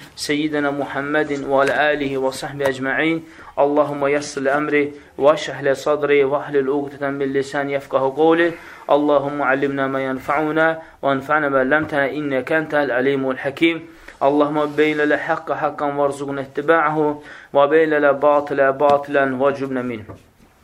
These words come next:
Hər şeydən öncə Allah Subhanahu wa Taala'dan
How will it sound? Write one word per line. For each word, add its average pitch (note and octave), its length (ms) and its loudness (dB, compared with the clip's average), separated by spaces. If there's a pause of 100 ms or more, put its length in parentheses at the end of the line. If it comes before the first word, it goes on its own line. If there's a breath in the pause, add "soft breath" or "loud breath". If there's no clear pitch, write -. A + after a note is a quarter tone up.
(760 loud breath)
Hər D3+ 240 0
şeydən D3 240 -2
öncə C#3+ 300 0 (260)
Allah C3+ 240 0
Subhanahu C3+ 300 -2
wa - 20 -12
Taala'dan C3+ 460 0